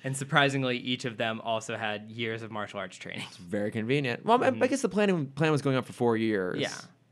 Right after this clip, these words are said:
Speaker 2: Yeah, they could have. Because I think, didn't we see that, um, Kathy was, like, an Olympic gymnast or Olympic runner or something like that? Like, I think we saw something about her.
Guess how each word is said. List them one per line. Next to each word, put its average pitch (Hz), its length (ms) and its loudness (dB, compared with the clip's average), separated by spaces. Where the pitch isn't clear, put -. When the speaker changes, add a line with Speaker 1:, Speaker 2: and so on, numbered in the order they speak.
Speaker 2:
Yeah, 110 380 4
they 117 100 -2
could 117 140 2
have. 104 340 -2
Because 202 160 6
I 226 40 10
think, 226 240 4
didn't 208 280 4
we 196 140 2
see 175 340 0
that, 147 580 2
um, 123 440 2
Kathy 131 500 2
was, 117 800 2
like, 120 160 -2
an 117 40 0
Olympic 113 800 0
gymnast 180 440 2
or 147 60 0
Olympic 135 260 0
runner 120 320 2
or 151 80 0
something 143 220 -6
like 151 160 -4
that? 151 280 0
Like, - 160 -4
I - 40 -4
think 139 220 -6
we 147 80 0
saw 135 160 2
something 123 280 0
about 110 200 2
her. 104 400 0